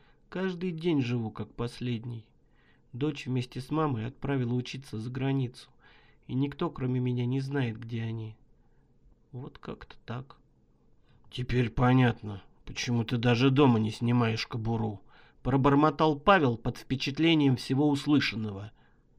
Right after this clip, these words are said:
«Ты очень сильный человек». Вероника в ответ на эти слова как-то машинально покивала головой, а потом всё-таки выпила из стакана виски, встала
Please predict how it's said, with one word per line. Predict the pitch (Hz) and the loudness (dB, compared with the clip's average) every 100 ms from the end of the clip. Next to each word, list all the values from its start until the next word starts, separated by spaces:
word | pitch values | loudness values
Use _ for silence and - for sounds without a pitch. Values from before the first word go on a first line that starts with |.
| _ _ | _ _
«Ты | - 113 | -8 -4
очень | 110 127 127 | -2 0 0
сильный | - 147 110 | 2 0 0
человек». | 107 117 120 123 110 - - _ _ _ _ - | -2 -4 0 0 -2 -6 -20 _ _ _ _ -2
Вероника | 127 143 190 233 220 | 4 6 6 4 2
в | 135 | 2
ответ | 151 170 185 175 | 2 2 0 2
на | 175 | 0
эти | 165 160 | 0 -2
слова | - 175 202 226 208 | 0 2 4 2 0
как-то | - 185 - 202 | -6 -6 -2 0
машинально | 202 - 226 208 147 131 | 0 2 4 6 6 4
покивала | - 139 175 165 139 | 0 -2 2 4 4
головой, | 127 156 180 190 240 208 - - - | 4 4 4 4 2 2 -8 -20 -16
а | - | -8
потом | - 135 247 254 | 0 2 2 0
всё-таки | - 226 214 220 | 0 -4 0 2
выпила | 196 185 151 139 | 4 4 4 4
из | 139 - | 4 0
стакана | 147 143 147 147 | -4 0 2 2
виски, | 160 233 - 202 190 190 - | 2 0 -2 -4 -4 -4 -16
встала | - - 175 185 180 | -8 2 2 2 -2